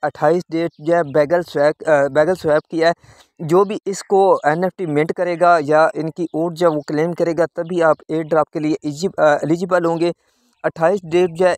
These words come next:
इनकी लास्ट डेट है। मैंने रात को ही Telegram पर प्रोवाइड कर, अ, कर दिया था। ये भी आप एनएफ़टी जो है मिंट कर लीजिएगा। सारी की सारी डिटेल जो है मैंने यहाँ पर प्रोवाइड और लिंक जो है वो प्रोवाइड की हुई है।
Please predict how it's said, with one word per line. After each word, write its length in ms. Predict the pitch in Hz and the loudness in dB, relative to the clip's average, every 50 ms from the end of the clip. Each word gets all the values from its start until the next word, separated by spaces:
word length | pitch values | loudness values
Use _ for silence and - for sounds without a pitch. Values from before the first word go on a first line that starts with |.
| _ - | _ -6
इनकी 340 | 165 175 170 - - 180 170 139 | -6 -6 -6 -4 -4 -4 -2 -2
लास्ट 380 | 139 139 143 151 175 170 - | 0 2 2 2 2 0 -2
डेट 240 | 165 170 170 160 - | -6 -6 -4 -2 0
है। 100 | 165 165 | 0 0
मैंने 340 | 151 139 147 147 151 160 165 | 0 0 0 0 2 0 0
रात 260 | 139 127 135 139 - | 0 2 0 0 -2
को 100 | - 185 | -4 -8
ही 60 | 170 | -8
Telegram 440 | 156 170 160 151 160 156 160 156 151 147 - | -6 -6 -6 -4 -2 0 0 0 0 0 -2
पर 120 | 165 151 | -2 -2
प्रोवाइड 380 | 156 - 156 143 143 147 151 160 | -2 -2 0 2 2 2 2 0
कर, 120 | 156 160 | 0 -2
अ, 320 | 156 131 139 147 147 139 | -2 0 0 2 2 2
कर 140 | 139 - 151 | 0 0 -2
दिया 180 | 156 147 160 160 | -4 -2 -4 -4
था। 760 | - 165 156 147 - _ _ _ _ _ _ - 143 156 156 | -2 -2 -2 -2 -2 _ _ _ _ _ _ -8 -2 0 0
ये 220 | 151 139 139 170 | 0 0 0 0
भी 160 | 180 175 190 180 | 0 0 2 2
आप 200 | 170 165 - 165 | 2 2 2 0
एनएफ़टी 380 | 165 170 165 160 - - 156 | -2 0 -2 -2 -2 -4 -4
जो 100 | 147 160 | 0 0
है 60 | 160 | 0
मिंट 280 | 151 147 139 147 160 175 | 0 2 0 0 0 0
कर 160 | - 180 170 | 0 0 0
लीजिएगा। 400 | 160 165 156 156 160 151 156 156 | 0 -2 -2 -2 0 0 0 0
सारी 240 | 143 - 156 156 170 | 0 0 -2 -2 -2
की 120 | 170 175 | -2 -2
सारी 220 | 151 147 143 143 156 | 0 0 0 0 -2
डिटेल 340 | 143 139 127 113 151 156 160 | -4 -6 -4 -2 0 0 0
जो 120 | 151 160 | 2 0
है 60 | 156 | 0
मैंने 260 | 147 147 147 147 147 | 2 0 0 0 0
यहाँ 200 | 147 135 143 143 | 0 0 0 -2
पर 120 | 139 - - | -2 -4 -8
प्रोवाइड 460 | - - 143 147 151 151 151 147 151 | -8 -6 -2 0 2 2 2 2 2
और 100 | 147 139 131 | 0 0 0
लिंक 260 | 135 139 151 147 170 | 0 -2 -2 0 -2
जो 260 | 156 139 139 139 147 | -4 -4 -2 2 2
है 60 | 143 | 2
वो 160 | 139 135 156 160 - | 2 2 0 -2 -2
प्रोवाइड 340 | - 156 147 151 147 143 - | -2 0 2 2 0 0 -2
की 140 | 151 147 | -4 -2
हुई 160 | 151 147 147 | -2 -2 -2
है। 60 | 151 | -4